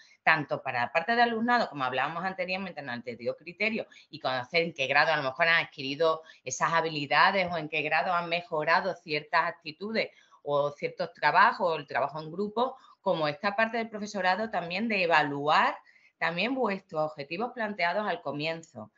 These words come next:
y también conocer el impacto global del proyecto, ¿vale? También serían ese tipo de herramientas de evaluación. Y bueno, y es, con eso también propuestas de mejora y si se pueden hacer, ¿no? La revaluación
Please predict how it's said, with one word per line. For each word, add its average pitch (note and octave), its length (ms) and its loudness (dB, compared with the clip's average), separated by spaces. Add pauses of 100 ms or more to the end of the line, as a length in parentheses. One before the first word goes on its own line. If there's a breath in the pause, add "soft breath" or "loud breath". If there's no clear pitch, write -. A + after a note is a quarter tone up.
(220 soft breath)
y G3 80 -8
también E3 300 -2
conocer A#3 380 -4
el B3 120 -4
impacto F#3+ 800 -4
global F3+ 380 0
del E3 180 -4
proyecto, D3 580 -6
¿vale? D#3+ 340 -4 (360 soft breath)
También E3 300 -4
serían F3 400 -2
ese F3+ 240 -4
tipo F#3+ 260 -4
de F#3+ 100 0
herramientas D#3 500 0
de F#3 80 -4
evaluación. B2+ 680 -4 (560 loud breath)
Y F3+ 680 -2
bueno, D3 240 2
y B3 120 2
es, F#3 120 -2
con D#3+ 160 -4
eso D#3+ 260 -4
también F#3+ 280 -2
propuestas F3+ 400 -4
de F3 80 -4
mejora G#3 580 2
y A3+ 160 -4
si - 160 -10
se - 160 -10
pueden D3 300 -4
hacer, A3 320 0
¿no? G3+ 160 0
La E3+ 160 2
revaluación D3 640 -4